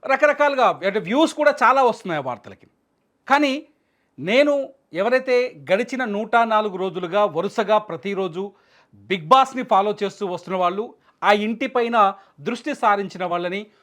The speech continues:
చూస్తున్న వాళ్ళని ఒకటే ఒక ప్రశ్న అడుగుతున్నాను. మీరు ఒకసారి క్లియర్గా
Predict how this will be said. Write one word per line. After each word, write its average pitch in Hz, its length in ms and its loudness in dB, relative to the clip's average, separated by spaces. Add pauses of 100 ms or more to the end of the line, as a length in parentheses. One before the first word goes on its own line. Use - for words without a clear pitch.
(240)
చూస్తున్న 285 380 -2
వాళ్ళని 185 540 -2 (320)
ఒకటే 277 300 0
ఒక 269 220 2
ప్రశ్న 220 240 -4
అడుగుతున్నాను. 202 400 -2
మీరు 247 120 0
ఒకసారి 202 360 -2
క్లియర్గా 220 720 0